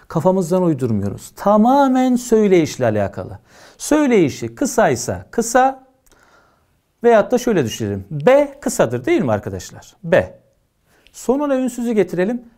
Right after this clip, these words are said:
Ben. Sonuna bir tane de N'yi eklediğim için ses arttı.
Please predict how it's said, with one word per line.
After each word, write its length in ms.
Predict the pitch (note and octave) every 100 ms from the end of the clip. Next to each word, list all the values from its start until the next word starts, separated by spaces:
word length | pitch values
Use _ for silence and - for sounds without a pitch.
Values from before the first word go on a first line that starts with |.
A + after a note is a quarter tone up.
| _ D#3+
Ben. 640 | E3+ A#3+ E3 A2+ G2 F#2 - _
Sonuna 500 | - - A3 G3 F#3
bir 100 | B3
tane 340 | A3+ G3 F3
de 220 | D3+ C#3 - _ -
N'yi 500 | D3 F3 G#3 C4 D4
eklediğim 500 | A3 E3+ D3+ D3 C#3
için 240 | B2+ A#3
ses 440 | B3+ - G#3+ - -
arttı. 720 | D#3+ F#3 G3+ - D4 E4 E4